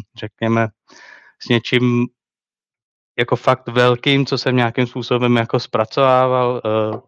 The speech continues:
posouval jsem se, eh, řekněme, tak intenzivně, že možná, eh, dobrá <laughs> otázka teďka na to, abych se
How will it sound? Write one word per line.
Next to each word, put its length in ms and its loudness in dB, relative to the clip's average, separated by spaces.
posouval 560 0
jsem 260 -2
se, 200 2
eh, 960 -2
řekněme, 380 -2
tak 260 0
intenzivně, 880 0
že 140 -2
možná, 500 0
eh, 300 -2
dobrá 360 4
<laughs> 120 -2
otázka 460 0
teďka 340 -2
na 120 2
to, 120 0
abych 360 -2
se 280 2